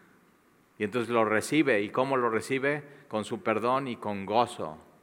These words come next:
Entonces, ve a Jesús. Y es, y ahí está, el, el, esta parábola es, es,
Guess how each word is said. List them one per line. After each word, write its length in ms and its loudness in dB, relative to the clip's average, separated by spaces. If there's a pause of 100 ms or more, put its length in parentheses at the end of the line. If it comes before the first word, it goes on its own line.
(160)
Entonces, 760 -2 (400)
ve 200 -2
a 100 -2
Jesús. 560 -10 (1800)
Y 100 8
es, 260 4
y 120 2
ahí 120 6
está, 320 4
el, 140 0
el, 220 4
esta 320 4
parábola 520 6
es, 260 -8
es, 400 -6